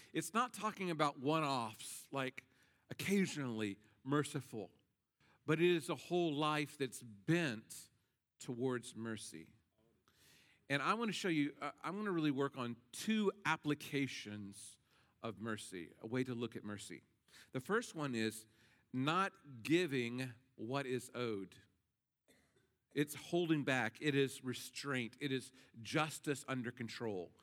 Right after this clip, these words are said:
It reminds us of our message, uh, two weeks ago about meekness, right? Where it withholds a power, something, or something that is owed.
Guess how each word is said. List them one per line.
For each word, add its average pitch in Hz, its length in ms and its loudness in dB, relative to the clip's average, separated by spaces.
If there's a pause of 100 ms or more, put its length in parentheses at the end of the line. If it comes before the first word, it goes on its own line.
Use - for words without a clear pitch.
(300)
It 143 60 2
reminds 202 400 2
us 156 140 -2
of 139 100 0
our 135 240 2 (200)
message, 160 440 0 (240)
uh, 123 220 -2 (340)
two 214 160 2
weeks 185 320 0
ago 135 240 0
about 123 380 -2 (320)
meekness, 123 760 0
right? 127 280 0 (800)
Where 165 220 6
it 160 60 -2 (180)
withholds 180 960 4
a 147 80 2
power, 156 560 0
something, 170 480 0 (420)
or 151 140 4
something 190 400 0
that 160 120 6
is 139 200 0 (120)
owed. 135 440 4